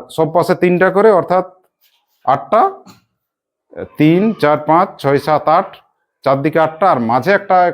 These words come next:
মোটামুটি দশ ইঞ্চি মতো গ্যাপ দিয়ে একটা নেবেন। তাহলে নটা কাঠি দিয়ে আমরা শুরু করছি চৌডল তৈরি। প্রথমে কি করবেন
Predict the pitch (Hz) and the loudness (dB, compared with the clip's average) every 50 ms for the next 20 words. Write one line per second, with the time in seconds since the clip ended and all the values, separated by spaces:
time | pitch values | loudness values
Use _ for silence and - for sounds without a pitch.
0 | - - 131 147 143 147 160 160 160 147 160 156 139 147 147 139 151 160 160 151 | -4 -8 -8 -6 -4 -2 -2 -2 -2 -4 -4 -2 -2 -2 -2 -2 -2 -4 -4 -4
1 | 156 160 156 151 151 165 151 131 147 147 139 139 135 160 165 156 147 - - 151 | -4 -4 -4 -4 -2 -4 -2 0 0 0 0 0 -2 -2 -2 -2 -2 -2 -2 -2
2 | 143 139 139 147 170 214 233 _ _ _ _ _ _ _ _ _ _ _ _ - | -2 -2 -2 -2 -4 -4 -6 _ _ _ _ _ _ _ _ _ _ _ _ -2
3 | - 143 180 180 151 147 160 156 175 175 170 165 147 151 160 156 165 190 190 170 | 0 2 4 4 4 4 2 2 0 -2 -2 -2 -2 -2 -2 0 2 2 2 2
4 | 147 147 160 185 220 240 - - _ _ _ - - 135 143 139 143 156 151 160 | 2 2 2 2 0 0 -4 -12 _ _ _ -8 -4 -2 -2 0 0 0 -2 -2
5 | - 190 214 240 - - 143 131 123 123 117 107 95 101 92 82 82 80 - _ | -4 -4 -4 -4 -2 -2 0 0 2 2 0 0 -2 -4 -6 -6 -8 -12 -16 _
6 | _ - - _ _ - 143 139 - 190 190 190 190 202 190 175 196 190 190 214 | _ -20 -20 _ _ -4 -4 -2 0 2 0 0 0 0 0 2 2 2 0 -2